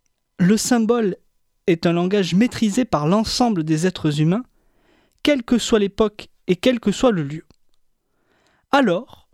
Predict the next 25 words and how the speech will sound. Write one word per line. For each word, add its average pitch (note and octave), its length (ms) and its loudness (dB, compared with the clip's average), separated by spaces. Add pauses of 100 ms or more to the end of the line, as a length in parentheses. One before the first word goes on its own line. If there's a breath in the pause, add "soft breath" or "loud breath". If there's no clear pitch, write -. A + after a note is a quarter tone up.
(600)
on B3+ 140 2
comprend B3 420 0
mieux B3+ 280 2
pourquoi - 440 -2
Freud B3 600 -4
s'est - 300 -2
intéressé F#3+ 520 0
à B3 60 4
des F#3 100 -2
productions A3 680 0
humaines A#3 480 2 (300)
aussi C4 340 0
diverses A#3+ 560 0
que - 200 -2
les G#3+ 80 2
sociétés A3+ 560 0
dites F3+ 240 -4
primitives, A#3 720 0 (800)
qui - 80 2
a D#3 80 4
ouvert E3+ 260 0
la D3 100 2
voie E3+ 380 -2
à D3 120 2
l'ethnopsychanalyse, F#3 1400 0